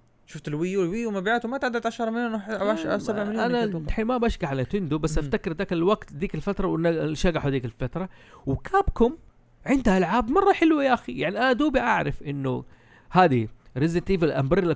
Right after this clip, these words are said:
Speaker 2: Chronicles إنه هي كانت نهاية الأمبريلا.
Speaker 1: صحيح.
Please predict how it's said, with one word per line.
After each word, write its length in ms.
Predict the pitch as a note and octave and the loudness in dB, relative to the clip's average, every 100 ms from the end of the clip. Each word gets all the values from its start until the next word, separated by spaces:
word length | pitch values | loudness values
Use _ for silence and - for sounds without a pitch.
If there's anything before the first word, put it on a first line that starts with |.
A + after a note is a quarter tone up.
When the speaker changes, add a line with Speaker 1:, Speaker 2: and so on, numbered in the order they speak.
| - | 2
Speaker 2:
Chronicles 580 | G#3 F3 C3+ - G#3 - - _ - | 4 4 2 0 -2 -8 -20 _ -8
إنه 160 | C3+ C#3 | -2 0
هي 180 | E3+ | 0
كانت 340 | F#3 E3 F#3+ - | 0 -2 -4 -4
نهاية 240 | C3+ F3+ - | -4 -4 -6
الأمبريلا. 560 | E3 F#3+ G3+ F4+ E4+ C#3 - | -2 0 4 6 4 2 -10
Speaker 1:
صحيح. 340 | - E3 F3 | -12 -10 -10